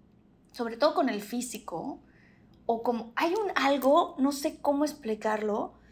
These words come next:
en el que no necesariamente somos tan directas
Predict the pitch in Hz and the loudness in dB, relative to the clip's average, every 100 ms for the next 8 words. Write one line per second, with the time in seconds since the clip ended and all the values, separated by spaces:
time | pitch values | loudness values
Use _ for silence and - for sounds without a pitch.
0 | - - - 233 233 233 240 220 - 240 | -20 -6 0 2 2 0 0 0 0 0
1 | 254 311 349 370 285 262 269 262 277 262 | 4 4 4 2 0 -2 0 2 2 2
2 | 254 247 277 269 247 247 - 208 214 214 | 0 0 -2 0 -4 -6 -2 -2 -2 -2
3 | 214 220 - 139 - - | -4 -2 -2 -2 -4 -12